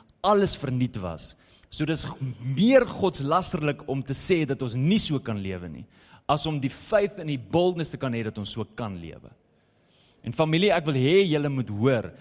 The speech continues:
daar's mense wat hierdie lewenstyl wil diskwalifiseer. Paulus praat daarvan. Ons gaan nou nou daar kom, amper spring ek nou my preek vooruit.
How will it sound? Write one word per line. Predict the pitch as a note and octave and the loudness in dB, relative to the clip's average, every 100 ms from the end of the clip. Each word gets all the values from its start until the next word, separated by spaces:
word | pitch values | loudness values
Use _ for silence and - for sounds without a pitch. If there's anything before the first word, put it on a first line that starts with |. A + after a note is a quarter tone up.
| - _ - | -20 _ -2
daar's | C#3 D3 C#3+ | 0 0 -2
mense | A#2+ B2+ D3+ G#3 A3 - B3 C4 B3+ - _ - - | -2 2 4 4 0 2 2 2 -4 -16 _ -18 -4
wat | B2+ B2+ | -2 0
hierdie | C#3+ C#3+ | 0 2
lewenstyl | C3 B2+ F3+ G3+ F#3+ - - B2 A2+ G#2+ | 0 2 2 2 0 -2 -2 -2 -2 -2
wil | A#2 G#2 G2+ | -4 -6 0
diskwalifiseer. | D#3 - - C3+ C3 A#2 - B2 G#2 D2 - _ _ _ _ _ _ _ _ _ _ _ _ _ _ _ _ _ _ _ _ _ _ _ _ _ _ _ _ _ _ _ _ | 0 0 -2 -2 -4 -6 -6 -4 -6 -8 -16 _ _ _ _ _ _ _ _ _ _ _ _ _ _ _ _ _ _ _ _ _ _ _ _ _ _ _ _ _ _ _ _
Paulus | F3 F3+ F3 C#3+ | 0 2 0 -4
praat | - F3+ F3+ B2 | -2 0 0 0
daarvan. | F#2+ - D2+ E2+ _ _ _ _ _ _ | -4 -8 -16 -18 _ _ _ _ _ _
Ons | - | -12
gaan | A2 | -6
nou | G#2 A#2 | -4 -2
nou | G#2 | -4
daar | - | -6
kom, | F2+ D2 | -10 -10
amper | - F#2 F#2 | -14 -12 -14
spring | - A2+ G#2 | -10 -8 -8
ek | F2+ | -8
nou | F2+ | -10
my | E2 | -10
preek | F#2+ F2+ - | -10 -10 -12
vooruit. | E2 G1+ | -18 -18